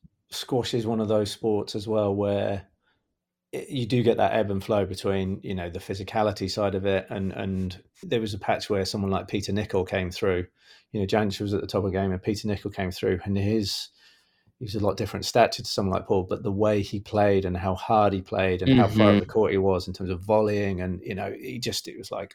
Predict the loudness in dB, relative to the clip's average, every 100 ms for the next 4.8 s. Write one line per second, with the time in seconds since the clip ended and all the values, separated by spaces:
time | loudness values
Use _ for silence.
0 | 0 2 2 -4 _ _ _ _ 6 10
1 | 10 8 0 -4 -8 -10 -6 -6 -10 -16
2 | _ _ _ _ _ _ _ -6 -4 0
3 | 0 0 -4 -14 _ -6 -2 -2 -2 -2
4 | 0 0 0 -4 -2 -2 -2 -6